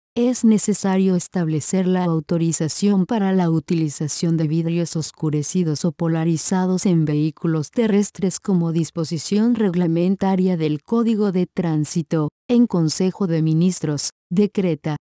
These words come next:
artículo uno, objeto, para el mantenimiento de la seguridad y orden público.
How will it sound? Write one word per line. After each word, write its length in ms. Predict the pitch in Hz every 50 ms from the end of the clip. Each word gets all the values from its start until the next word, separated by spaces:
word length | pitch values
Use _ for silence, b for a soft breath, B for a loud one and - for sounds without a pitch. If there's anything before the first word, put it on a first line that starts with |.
| _ _
artículo 680 | - 208 196 175 - 202 190 - - 196 185 175 165 160
uno, 460 | 160 175 190 208 208 185 165 151 147 - _ _ -
objeto, 640 | 208 190 190 - - - 190 165 - - 160 147 147 - _ _ _
para 240 | - 202 196 202 190
el 100 | 175 160
mantenimiento 960 | 156 147 147 147 147 - - 202 190 190 196 190 196 214 226 233 214 - 180
de 140 | 170 165 156
la 160 | 156 156 147
seguridad 720 | - - 165 151 147 156 151 156 156 151 170 170 165 156 147
y 180 | 160 156 170
orden 400 | 175 190 208 220 214 226 226 214
público. 640 | - 196 190 170 151 156 151 - _ - - 151 143